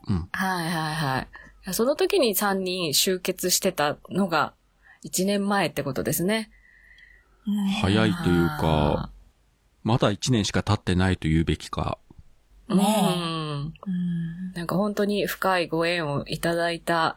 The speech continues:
Speaker 2: 気がしますね。まあ、それだけでおじまじょやった甲斐があったなって、本当思ってますよね。
Speaker 1: それはもう、うちらもね、このキタキタカフェという番組始めて、まあ、名古屋に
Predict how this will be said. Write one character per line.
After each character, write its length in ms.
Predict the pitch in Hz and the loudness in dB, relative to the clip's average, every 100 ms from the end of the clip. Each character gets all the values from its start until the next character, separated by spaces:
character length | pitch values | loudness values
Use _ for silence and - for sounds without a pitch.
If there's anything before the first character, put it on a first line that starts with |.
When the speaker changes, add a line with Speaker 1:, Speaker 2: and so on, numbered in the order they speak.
| - | -6
Speaker 2:
気 160 | 175 | -6
が 140 | 160 170 | -2 0
し 140 | - | 2
ま 160 | 165 175 | 0 -2
す 120 | 151 | -2
ね。 200 | 147 147 | -2 -2
ま 100 | 170 | -2
あ、 40 | |
そ 120 | 196 233 | 0 2
れ 120 | 302 | 2
だ 140 | 349 | 2
け 240 | - 392 359 | 2 2 2
で 260 | 208 185 | 2 2
お 120 | - 175 | 2 0
じ 100 | 196 | 0
ま 120 | 202 | 0
じ 80 | 220 | 2
ょ 20 | |
や 100 | 165 | 0
っ 60 | |
た 120 | - 180 | 0 0
甲 100 | 214 | 2
斐 80 | 202 | 2
が 100 | 165 | 2
あ 40 | |
っ 60 | - | 2
た 140 | 160 | 0
な 140 | 165 | 0
っ 40 | 156 | -2
て、 300 | - 131 139 - - - | 0 -2 -2 -8 -16 -8
本 120 | 170 165 | -6 -2
当 160 | 160 | -2
思 160 | 160 175 | 0 -2
っ 80 | 175 | -2
て 140 | 151 | -2
ま 160 | 147 147 | -2 -2
す 160 | - | -2
よ 80 | 139 | -4
ね。 240 | 147 143 - - _ _ _ | -4 -8 -12 -20 _ _ _
Speaker 1:
そ 160 | - 156 | -2 2
れ 80 | 170 | 4
は 100 | 190 | 6
も 440 | 196 226 190 98 | 6 6 6 4
う、 40 | |
う 40 | 98 | 2
ち 160 | - | 2
ら 120 | 143 147 | 4 4
も 160 | 143 | 4
ね、 260 | 147 139 - _ _ _ - | 4 2 0 _ _ _ -2
こ 120 | 113 | 2
の 120 | 107 | 2
キ 140 | - | 0
タ 120 | 117 113 | -2 0
キ 100 | - | 0
タ 120 | 120 | 2
カ 140 | 120 | 2
フ 80 | 127 | 2
ェ 40 | |
と 120 | - 85 | 2 2
い 80 | |
う 40 | 82 | 4
番 280 | 87 90 85 | 2 2 4
組 500 | 87 85 87 87 - - | 4 4 2 0 -4 -8
始 320 | - 90 92 | 0 2 4
め 140 | 85 80 | 2 2
て、 460 | - 82 78 - _ _ _ _ | 0 2 2 0 _ _ _ _
ま 320 | 107 92 82 | 2 4 4
あ、 40 | 73 | 4
名 160 | 87 | 4
古 100 | 101 | 4
屋 60 | 87 | 2
に 140 | 78 | 0